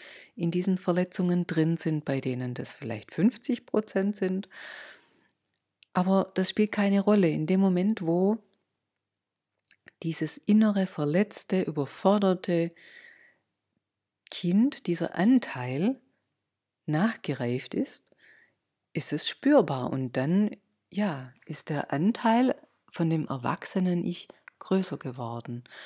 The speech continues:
Und die Handlungsfreiheit ist größer. Das Gef-, das Selbstwertgefühl ist gewachsen. Ja, und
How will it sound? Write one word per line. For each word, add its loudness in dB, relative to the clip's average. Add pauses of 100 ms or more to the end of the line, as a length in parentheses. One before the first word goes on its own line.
(520)
Und -4 (800)
die -4
Handlungsfreiheit 2
ist -8
größer. -2 (2500)
Das -2
Gef-, -14
das -2
Selbstwertgefühl 0 (640)
ist -6
gewachsen. -2 (1800)
Ja, 4
und -4